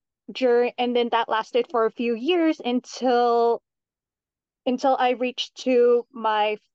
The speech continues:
around my first year of my, uh, grad school, which was back in twenty twenty-one. And sadly, I was crying when I found out my M R I results, when I found out about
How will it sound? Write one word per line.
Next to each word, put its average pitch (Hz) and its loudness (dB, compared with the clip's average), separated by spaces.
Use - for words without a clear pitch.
around 226 -2
my 208 -2
first - -4
year 220 2
of 208 0
my, 202 -2
uh, 208 2
grad - -8
school, 302 -4
which 233 -4
was 190 -6
back 185 -4
in 196 -6
twenty 196 -6
twenty-one. 196 -2
And 220 -4
sadly, 202 -2
I 196 2
was 196 -4
crying 185 -6
when 208 -2
I 196 -2
found 175 -6
out 202 -2
my 196 -2
M 185 -4
R 180 0
I 196 0
results, 226 0
when 226 0
I 190 -2
found 190 -2
out 196 0
about 190 -2